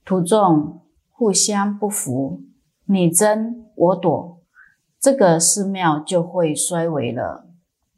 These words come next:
其实，不管国家也好，团体也好，事业也好，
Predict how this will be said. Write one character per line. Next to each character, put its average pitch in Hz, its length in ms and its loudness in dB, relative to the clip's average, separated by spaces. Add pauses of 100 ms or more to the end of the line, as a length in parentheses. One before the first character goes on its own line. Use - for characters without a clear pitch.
(1900)
其 214 240 2
实， 175 680 0 (260)
不 233 100 2
管 156 640 0 (200)
国 180 200 -2
家 196 240 0
也 175 200 0
好， 165 640 -6 (460)
团 185 280 2
体 165 260 0
也 151 180 -2
好， 175 520 -6 (560)
事 220 340 2
业 202 260 4
也 143 200 -6
好， 165 500 -6